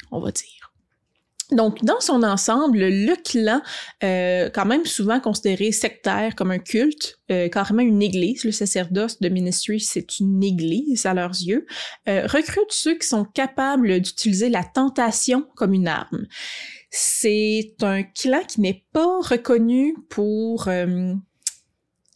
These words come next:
on, on, on peut pas, pour la confiance. On, c'est probablement le clan auquel on peut le moins faire confiance de tous les clans, euh, de Vampire la Mascarade. Donc, ils embrassent ceux qui ont une volonté,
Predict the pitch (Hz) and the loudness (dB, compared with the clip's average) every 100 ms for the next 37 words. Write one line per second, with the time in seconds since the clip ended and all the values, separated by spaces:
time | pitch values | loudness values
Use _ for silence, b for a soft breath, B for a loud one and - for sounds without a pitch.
0 | _ _ 202 196 - 202 - _ _ _ | _ _ -4 -4 -2 -4 -6 _ _ _
1 | _ _ 214 233 269 381 - - 262 247 | _ _ -2 -2 0 0 0 0 0 0
2 | 254 220 - 196 - - 196 233 - 220 | 0 0 0 -4 -4 -4 -2 -2 -2 -4
3 | - _ - 302 302 240 220 254 202 - | -6 _ -2 2 4 4 4 4 2 0
4 | 220 220 254 - 214 214 214 196 - 214 | 0 0 -2 -2 -2 0 0 0 0 2
5 | 202 190 202 220 247 - 214 214 - 185 | 4 4 4 2 0 -2 -4 -4 -4 -6
6 | 180 202 196 208 185 175 - 294 214 190 | -2 -2 -2 -2 -4 -4 -2 2 2 0
7 | - 190 190 - B B B - 180 185 | -2 -2 -2 -6 B B B -4 -2 0
8 | 202 180 180 254 226 180 180 175 180 - | -2 -2 -2 -2 0 -2 -2 -6 -8 -10
9 | 233 - _ _ _ _ _ - - 254 | -14 -18 _ _ _ _ _ -12 -6 0
10 | 226 220 - B B B B B B - | 0 0 -8 B B B B B B 2
11 | 359 294 240 220 220 247 - 269 262 220 | 4 6 4 4 2 2 2 0 2 2
12 | 208 208 208 202 - 233 247 | 4 4 4 0 0 0 0